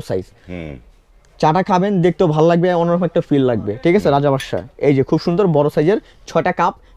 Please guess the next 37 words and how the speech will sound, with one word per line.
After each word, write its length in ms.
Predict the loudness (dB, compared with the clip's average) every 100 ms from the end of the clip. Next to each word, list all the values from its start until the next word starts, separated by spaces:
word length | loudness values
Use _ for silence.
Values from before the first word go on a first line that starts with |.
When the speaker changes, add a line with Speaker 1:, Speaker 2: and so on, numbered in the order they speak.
| -4
Speaker 1:
ছয়টা 220 | 0 0
পিরিচ। 340 | 2 2 2 -4 -20 -14
Speaker 2:
বাহ। 200 | -10 -8 -6
Speaker 1:
এই 220 | 2 2 2
টোটাল 280 | -2 0 2
হচ্ছে 200 | 0 0
আপনার 380 | -2 2 2 0 -4 _ _ -4
আমাদের 400 | 2 4 2 0 -6 _
বাউন্ন 560 | -6 0 2 2 0 0
পিসের 280 | 0 2 2
একটা 160 | 0
সে-, 240 | -2 -6 -16 -16 -20 -20 -8 -6 -6 -8 -10
Speaker 2:
বাউন্ন 340 | -2 -2 -2 -6
পিসের 300 | -8 -8 -6
সেট, 80 | 0
Speaker 1:
হ্যাঁ, 220 | 0 0
Speaker 2:
হ্যাঁ। 140 | -2
Speaker 1:
টোটাল 240 | 0 0 0
সেটটা 220 | 0 2 2
হচ্ছে 120 | 0
আপনার 160 | 0
বাউন্ন 300 | 2 2 0
পিসের 320 | 0 0 0 0 -4 -20 -4
একটা 220 | 0 0
সেট 280 | 2 0 2
থাকবে। 360 | -2 -2 -2 -6 -12 -16 -6
তো 80 | 0
Speaker 2:
বাহ। 180 | 0 2
Speaker 1:
এই 200 | 2 2 2
সেটটা 580 | 0 0 0 0 2 -2 -12 -20 -4
যদি 200 | 0 2
আপনারা 260 | 2 2 2
ওয়েটে 420 | 2 2 2 0
কিনতে 300 | 0 2 4
যান, 260 | 2 0 -4 -10 -10 -2
তাহলে 300 | 0 4 4
এটার 340 | 4 2 2